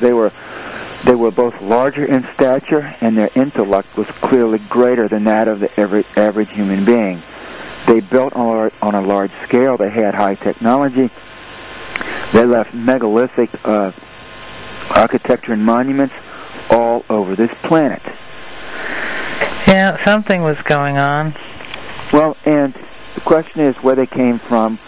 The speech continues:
Speaker 1: and they definitely lorded it over us, uh, Homo sapiens sapiens, for thousands of years. Now they have transitioned off of the public stage, but perhaps they just, just made a transition to another form of control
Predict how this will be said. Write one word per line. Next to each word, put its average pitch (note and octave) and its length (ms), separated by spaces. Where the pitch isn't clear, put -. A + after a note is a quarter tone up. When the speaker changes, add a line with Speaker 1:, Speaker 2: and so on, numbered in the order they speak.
Speaker 1:
and A#2+ 120
they A#2 220
definitely B2 500
lorded G#2 500
it E2+ 180
over G2+ 260
us, F#2+ 320
uh, G2 320
Homo G2+ 320
sapiens G2 480
sapiens, G#2 400
for - 140
thousands G2+ 400
of G2+ 80
years. A2 340
Now C3+ 220
they C#3 160
have B2+ 140
transitioned A#2+ 640
off B2 300
of G#2 140
the F2+ 60
public C#3+ 280
stage, F2+ 320
but A#2+ 160
perhaps - 360
they A2 260
just, A2+ 260
just B2 220
made A2+ 160
a G#2 160
transition A2 600
to A2+ 80
another G#2+ 420
form A2 300
of G2 180
control G2+ 580